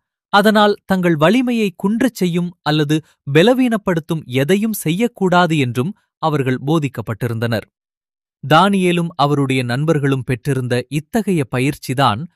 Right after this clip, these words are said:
பாபிலோன் அரசவையின் ஒழுக்கக்கேடான செல்வாக்குகளுக்கு மத்தியில் அவர்களை பாதுகாக்கும் வழிவகையாயிருந்தது. சுகபோகமும் சீர்கேடும் கொண்ட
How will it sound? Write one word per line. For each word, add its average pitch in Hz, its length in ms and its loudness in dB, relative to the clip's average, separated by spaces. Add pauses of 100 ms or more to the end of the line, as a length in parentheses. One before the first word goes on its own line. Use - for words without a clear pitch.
(280)
பாபிலோன் 226 640 2
அரசவையின் 160 760 -2
ஒழுக்கக்கேடான 156 960 0
செல்வாக்குகளுக்கு 156 920 -2
மத்தியில் 117 500 -4 (380)
அவர்களை 196 480 2
பாதுகாக்கும் 190 720 0 (100)
வழிவகையாயிருந்தது. 120 1120 -2 (800)
சுகபோகமும் 220 840 2
சீர்கேடும் 214 680 0
கொண்ட 170 260 -2